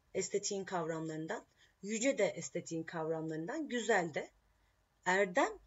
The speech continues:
ahlaka ait bir kavramdır. Hoş da estetiğin kavramlarındandır. Cevabımız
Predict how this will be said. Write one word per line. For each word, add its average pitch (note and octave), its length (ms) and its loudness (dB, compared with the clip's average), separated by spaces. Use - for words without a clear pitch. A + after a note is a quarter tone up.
ahlaka A#3 600 6
ait F#3 420 4
bir E3+ 160 -2
kavramdır. E3 760 0
Hoş C#4+ 320 10
da F3 260 2
estetiğin F#3 460 0
kavramlarındandır. E3 880 -2
Cevabımız A#3+ 540 6